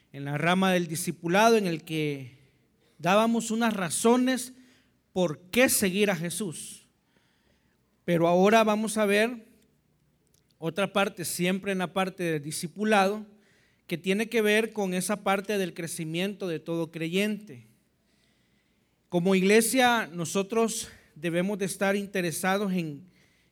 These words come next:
en buscar el crecimiento del pueblo de Dios, que ellos aprendan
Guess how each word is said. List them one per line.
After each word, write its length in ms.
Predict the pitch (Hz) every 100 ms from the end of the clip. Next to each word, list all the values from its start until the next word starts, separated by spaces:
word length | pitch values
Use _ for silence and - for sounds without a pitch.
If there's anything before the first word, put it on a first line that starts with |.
| -
en 160 | 160
buscar 360 | 160 156 - 190
el 140 | 214
crecimiento 760 | 208 196 - 175 185 208 202 190
del 160 | 151 139
pueblo 420 | - 214 226 185
de 160 | 151 135
Dios, 480 | 139 113 - - _ _ _ _ _ _ _ -
que 160 | 156
ellos 380 | 170 202 208 -
aprendan 840 | 160 - 202 226 247 233 226 220